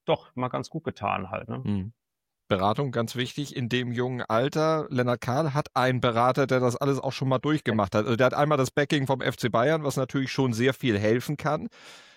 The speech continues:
Speaker 2: Ich will jetzt nicht sagen Richtung Muttersöhnchen, um dieses Zitat
Speaker 1: Mhm.
Speaker 2: noch mal aufzunehmen, aber
Speaker 1: Mhm.
Speaker 2: was auf jeden Fall schon viel natürlich von ihm dann wegnimmt, worum er sich gar nicht kümmern und worum er sich gar nicht Sorgen braucht. Und dann hat er einen, äh, Berater mit Michael Ballack, der ja auch alles schon mal erlebt hat, der ja auf höchstem Level gespielt hat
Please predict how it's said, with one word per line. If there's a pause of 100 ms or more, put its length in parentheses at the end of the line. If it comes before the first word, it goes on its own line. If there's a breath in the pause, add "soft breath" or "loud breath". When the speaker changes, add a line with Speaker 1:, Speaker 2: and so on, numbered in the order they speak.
(140 loud breath)
Speaker 2:
Ich
will
jetzt
nicht
sagen
Richtung
Muttersöhnchen,
um
dieses
Zitat
Speaker 1:
Mhm.
Speaker 2:
noch
mal
aufzunehmen,
aber
Speaker 1:
Mhm.
Speaker 2:
was
auf
jeden
Fall
schon
viel
natürlich
von
ihm
dann
wegnimmt, (300 loud breath)
worum
er
sich
gar
nicht
kümmern
und
worum
er
sich
gar
nicht
Sorgen
braucht.
Und
dann
hat
er
einen,
äh,
Berater
mit
Michael
Ballack, (340 loud breath)
der
ja
auch
alles
schon
mal
erlebt
hat,
der
ja
auf
höchstem
Level
gespielt
hat